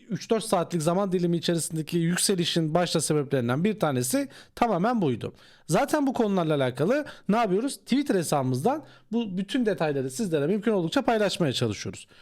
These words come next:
Şu an Bitcoin yüz beş bin dört yüz yetmiş dolar seviyelerinde değerli arkadaşlar. Sabah kalktığınızda belki delist edilmiş bir şekilde de bulabilirsiniz.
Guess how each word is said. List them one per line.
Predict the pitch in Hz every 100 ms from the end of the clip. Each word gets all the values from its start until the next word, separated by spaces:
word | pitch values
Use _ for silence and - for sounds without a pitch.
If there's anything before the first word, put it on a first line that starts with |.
| - -
Şu | -
an | 294 254
Bitcoin | 294 - 226 208
yüz | 226 240
beş | 277 -
bin | 214 196
dört | 269 247
yüz | 190
yetmiş | 208 262 175 -
dolar | 196 220
seviyelerinde | 240 - 214 208 185 156 127
değerli | 117 110
arkadaşlar. | 104 107 107 - - - - - - _
Sabah | - 240 285 226
kalktığınızda | 285 285 262 196 147 127 277 302 -
belki | 269 247 202 196
delist | 233 233
edilmiş | 233 202 202
bir | -
şekilde | 208 156 139
de | 170 208
bulabilirsiniz. | 202 147 175 156 - 123 139